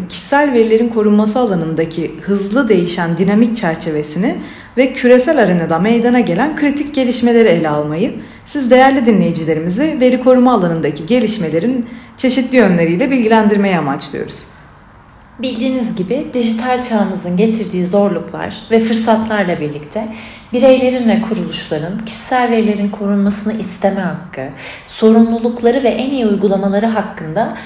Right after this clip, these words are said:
Speaker 2: e, bilgi sahibi olmalarının önemi oldukça artmıştır.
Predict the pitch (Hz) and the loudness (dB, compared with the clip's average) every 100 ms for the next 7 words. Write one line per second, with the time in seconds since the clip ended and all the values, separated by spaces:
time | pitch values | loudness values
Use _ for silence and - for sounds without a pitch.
0 | - - - 170 175 175 180 208 - - | -18 -20 -8 -2 2 2 2 0 -2 -4
1 | 247 190 175 165 165 160 185 233 220 214 | 0 2 2 0 -2 -6 -4 -2 0 2
2 | 208 214 220 - - 202 202 - 180 - | 4 4 4 2 0 0 0 -4 -6 -4
3 | - 160 - | -6 -10 -10